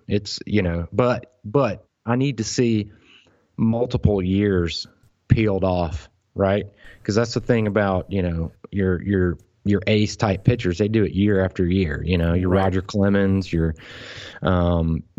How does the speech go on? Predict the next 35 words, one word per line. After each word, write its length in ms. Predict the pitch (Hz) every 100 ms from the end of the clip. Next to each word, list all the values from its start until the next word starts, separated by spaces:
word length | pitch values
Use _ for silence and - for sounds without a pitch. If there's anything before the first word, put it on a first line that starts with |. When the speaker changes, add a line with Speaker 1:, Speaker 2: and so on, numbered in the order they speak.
| -
Speaker 1:
you 160 | 98 92
know, 320 | 82 80 82
those 260 | 98 113 110
type, 360 | 104 92 85 -
you 140 | 90
know, 420 | 85 80 80 76 - _ -
uh, 160 | - 60
that 260 | 110 107 -
ilk. 420 | 95 82 - - - -
Speaker 2:
Right. 260 | 110 101 92
Speaker 1:
You 120 | 101
know, 280 | 95 95 90 80
that, 280 | 98 110 - - - 87
th-, 140 | 101 - 104
just, 240 | 110 - 85 71
you 160 | 104 98
know, 300 | 87 85 87
uh, 260 | 101 92 90 87
I 60 |
guess 240 | 95 104 -
now 260 | 101 107
Garrett 360 | 90 95 92 -
Cole 420 | 104 101 98 87
is 180 | 87 87
the, 220 | 87 80 - - - - - -
is 200 | 98 90 95
the, 260 | 87 90 -
you 160 | - 95
know, 240 | 80 80 -
the 120 | 90
standard, 640 | - - 90 90 82 76 - - -
you 140 | 98 90
know, 240 | 87 87
Speaker 2:
Right. 120 | 85 101
Speaker 1:
that, 160 | 104